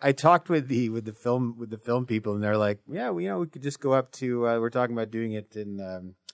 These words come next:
Lac Saint Jean, 'cause, uh, Lac Saint Jean, you have a town, which is not too far away, but if you just go out over the ice a little bit, you can get to a point where there's just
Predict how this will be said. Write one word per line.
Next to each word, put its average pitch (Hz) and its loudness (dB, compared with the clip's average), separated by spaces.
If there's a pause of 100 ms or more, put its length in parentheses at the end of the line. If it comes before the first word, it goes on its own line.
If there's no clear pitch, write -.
(120)
Lac 107 -4
Saint 110 -6
Jean, 110 -2 (140)
'cause, 95 -10
uh, 92 -10 (420)
Lac 135 4
Saint 120 4
Jean, 120 8
you 104 2
have 107 4
a 98 -4
town, 117 2 (560)
which 101 -14
is 101 -8
not 110 2
too 113 -2
far 131 6
away, 101 2
but 104 -4
if 101 -6
you 104 -4
just 113 -2
go 117 2
out 113 6
over 113 2
the 98 -2
ice 127 0
a 104 -10
little 131 2
bit, 95 -2
you 107 -12
can 110 -6
get 104 -4
to 110 -6
a 101 -4
point 107 -2
where 101 -6
there's 98 -4
just 101 -6